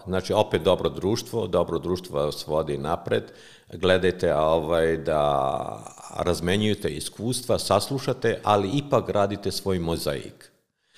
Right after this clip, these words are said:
Ja nisam, ovaj, tip da kažem da je meni neko uzor, niti preporučujem bilo kome da ima nekakav uzor. Ja sam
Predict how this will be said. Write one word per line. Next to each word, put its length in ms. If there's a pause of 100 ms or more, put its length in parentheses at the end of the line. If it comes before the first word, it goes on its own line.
(280)
Ja 260
nisam, 600
ovaj, 640 (100)
tip 140
da 180
kažem 460
da 400
je 140
meni 260
neko 300
uzor, 360
niti 220
preporučujem 800
bilo 220
kome 280
da 100
ima 160
nekakav 420
uzor. 360
Ja 140
sam 320